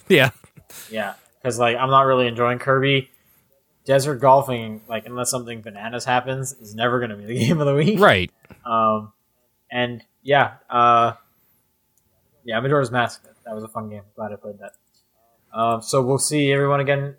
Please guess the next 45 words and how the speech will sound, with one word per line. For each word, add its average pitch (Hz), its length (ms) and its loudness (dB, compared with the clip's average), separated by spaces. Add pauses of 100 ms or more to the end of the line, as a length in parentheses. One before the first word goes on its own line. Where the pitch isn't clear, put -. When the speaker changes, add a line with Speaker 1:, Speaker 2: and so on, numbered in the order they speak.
(120)
Speaker 2:
next 135 180 -8
week. 151 160 -4
Thanks 135 180 -8
for - 60 -20
tuning 151 220 -4
in. 180 300 0 (200)
John 156 240 4
will 156 80 4
be 151 120 2
back. 170 440 4
We'll 131 180 -8 (120)
talk 139 240 2
all 143 100 6
about 135 220 2
pax 131 300 0
East. 151 480 -2 (580)
Um, 117 540 0 (340)
are 139 80 4
you 151 100 2
planning 170 280 2
to 156 80 2
watch 131 320 4
any 156 160 0
of 151 100 -2
pax 156 300 2
East 151 180 -4
this 151 160 -6
weekend? 170 360 -6 (500)
Like - 100 -20
the - 60 -20
panels? 143 560 -2 (240)
Speaker 1:
Uh, 180 680 10 (320)
yeah, 208 220 8
probably. 131 600 6 (260)
Oh, 175 380 8 (160)
we 147 180 6
have 165 100 8
a 170 60 8
last 156 280 6
minute 143 220 6
thing 147 200 6
here. 104 280 4
Max 123 320 4
is 120 120 4
closed. 87 560 -2